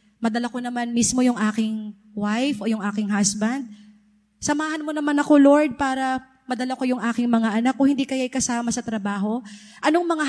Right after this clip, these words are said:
hakbang ang maaari nating gawin upang mailagay natin ang ating lambat sa iba't ibang direksyon upang marami makakilala sa ating Panginoong Jesus?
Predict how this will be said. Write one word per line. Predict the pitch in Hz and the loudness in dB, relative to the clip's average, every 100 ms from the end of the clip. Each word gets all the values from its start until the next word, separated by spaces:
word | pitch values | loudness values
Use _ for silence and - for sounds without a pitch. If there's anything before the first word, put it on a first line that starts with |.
| 302 | -4
hakbang | 240 285 311 | 2 2 4
ang | 285 | 2
maaari | 269 254 233 247 | 2 2 0 0
nating | 254 247 262 247 | 0 -2 -4 0
gawin | 233 240 233 | 2 2 2
upang | 285 294 | 0 0
mailagay | 277 247 254 233 247 | -2 -2 -2 -2 0
natin | 240 226 247 233 | 0 0 -2 -2
ang | |
ating | 226 226 226 | -4 -4 -2
lambat | 220 220 208 214 208 | -2 -2 0 0 -2
sa | - 285 | -6 -4
iba't | 233 262 254 240 | -4 -2 -2 -4
ibang | 233 240 | -8 -8
direksyon | 226 220 220 - - 233 233 196 180 - - - _ _ | -8 -8 -6 -4 0 2 2 0 -6 -14 -20 -20 _ _
upang | 262 254 | -6 -4
marami | 247 240 226 226 | -4 -2 -2 -2
makakilala | 220 214 208 214 196 202 | -2 -2 0 0 0 0
sa | 190 190 196 | -2 -2 -2
ating | 196 | -2
Panginoong | 196 190 190 190 180 | -4 -4 -4 -4 -4
Jesus? | 190 180 175 170 - - | -4 -4 -6 -6 -8 -10